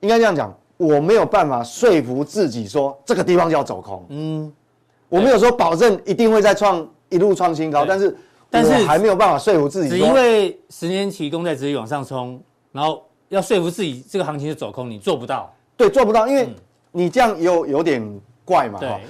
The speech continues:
Speaker 1: 所以我觉得说还是要从基本面来看啊，
Speaker 2: 嗯哼。
Speaker 1: 而且还有一个很重要的重点哦，
Speaker 2: 嗯。
Speaker 1: 因为这个哈，这个数据就快。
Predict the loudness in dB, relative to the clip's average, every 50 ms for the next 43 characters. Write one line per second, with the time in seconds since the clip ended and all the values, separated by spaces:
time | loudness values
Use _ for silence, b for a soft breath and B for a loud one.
0 | -12 -4 2 4 4 4 4 4 2 2 2 2 0 0 2 0 -2 -2 0 2
1 | 2 2 2 2 0 -4 -6 -6 -6 -8 -8 -8 -4 -6 -6 -6 -6 -8 -8 -8
2 | -8 -8 -10 -10 -10 -10 -12 -14 -12 -8 -8 -8 -8 -10 -16 -18 -18 -18 -10 -4
3 | -2 0 0 0 0 -2 -2 0 0 0 0 -2 -4 -4 -4 -6 -8 -6 -4 -4
4 | -2 -2 -2 -4 -4 -6 -6 -8 -8 -6 -6 -6 -10 -12 -14 -16 -20 -20 _ _
5 | -18 -18 -10 -4 -2 -2 -2 -2 -4 _ -2 0 2 2 0 0 0 -4 -6 -4
6 | -2 0 0 0 -2 -2 -2 -2 -2 -2 -2 -2 -2 -2 -4 -6 -8 -8 -8